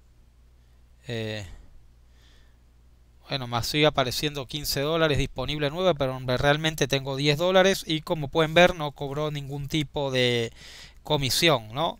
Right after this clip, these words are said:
No me cobró ningún tipo de comisión. Eh, entonces, bueno, esto es un poco para enviar. Ahora vamos a ver cómo hacemos para... Eh, recibir este dinero, que es un, una operación un poquito más compleja, más difícil de ha-, hacer. Entonces,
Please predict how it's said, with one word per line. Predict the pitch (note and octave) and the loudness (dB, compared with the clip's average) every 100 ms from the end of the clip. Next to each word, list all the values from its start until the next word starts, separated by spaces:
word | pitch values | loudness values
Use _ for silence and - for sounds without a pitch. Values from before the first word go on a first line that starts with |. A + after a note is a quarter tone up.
| - | -14
No | |
me | B2 | -16
cobró | A#2+ B2+ B2+ | -10 -8 -8
ningún | C3+ C3 C3+ | -8 -8 -8
tipo | D3 C3 C#3 | -6 -6 -4
de | B2 | -4
comisión. | - A#2+ A2+ - G#2 F2 - - - - - - - | -4 -10 -8 -8 -10 -12 -20 -20 -20 -20 -20 -20 -6
Eh, | B2+ B2 A#2 A#2 A2+ G#2 - - - - - - | 0 2 0 0 -4 -8 -12 -16 -20 -20 -20 -8
entonces, | D#3 D#3+ F3+ | -2 2 2
bueno, | D#3+ C#3 - | 4 2 2
esto | F#3+ - | 2 2
es | E3+ | 0
un | F3 D#3 | -2 0
poco | F3 E3+ | 0 2
para | D#3 C#3+ | 4 4
enviar. | D3 D3+ F3+ A3 A3 - | 4 8 12 12 10 4
Ahora | C3 C3+ | -4 -2
vamos | C3+ D3 C#3 - | 0 -2 -4 -4
a | B2+ | 0
ver | C#3+ C#3+ - - | 2 0 -2 -8
cómo | - C#3 C#3 C3+ B2+ | -6 -4 -4 -4 -2
hacemos | - C#3+ D3+ C#3 | 0 -2 -2 -2
para... | - C#3+ C#3+ D3 - - - - - - - | 6 8 10 6 4 -6 -18 -18 -20 -16 -4
Eh, | B2+ A#2+ A#2 | -2 0 2
recibir | C3 D3 - C#3 E3+ G3 D3+ | 4 4 4 4 8 10 8
este | C3+ - C#3+ | 6 4 4
dinero, | C3+ C#3 D#3+ D3 D#3 D#3+ | 4 4 4 4 0 -4
que | B2+ | -4
es | A#2+ - | -4 -6
un, | C#3+ B2+ - | -8 -10 -10
una | D3 D3 | -12 -8
operación | D3 C#3 A#2+ - D3+ | -4 -2 -2 -2 -6
un | C#3+ | -10
poquito | C3 A2 C#3+ D3+ C#3 | -12 -10 -10 -8 -6
más | D3 C#3+ | 0 0
compleja, | - C3+ B2+ D3 D3 A#2+ C3+ C#3+ - | 0 -4 -2 6 12 12 12 2 -2
más | C3+ B2+ | 0 2
difícil | B2+ - C#3 - C3 | 2 -4 -2 -2 0
de | A#2 | 0
ha-, | A#2+ - - B2+ | -2 -4 -4 -2
hacer. | A2+ - G#2+ | -2 -2 -6
Entonces, | G2+ A2 D3+ D3 E3 | -8 -10 -6 0 0